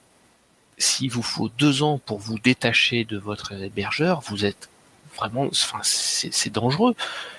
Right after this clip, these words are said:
Ça veut dire que si, s'il faut deux ans pour sortir ton hébergeur, ça veut dire que tu n'as pas prévu,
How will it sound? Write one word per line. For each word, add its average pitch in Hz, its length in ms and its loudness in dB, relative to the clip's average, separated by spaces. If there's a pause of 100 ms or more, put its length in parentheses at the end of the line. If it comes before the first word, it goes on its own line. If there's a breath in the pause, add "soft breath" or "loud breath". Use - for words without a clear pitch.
(260 loud breath)
Ça 113 160 4
veut 110 80 2
dire 151 260 4
que 110 320 2
si, - 400 2
s'il - 260 4
faut - 160 2
deux 165 220 2
ans 226 80 2
pour - 140 -8
sortir - 260 -2
ton 127 140 -2
hébergeur, 113 400 -2
ça - 100 0
veut 117 80 2
dire 175 200 2
que 127 80 -2
tu - 180 -6
n'as 113 80 2
pas 170 160 0
prévu, 120 480 0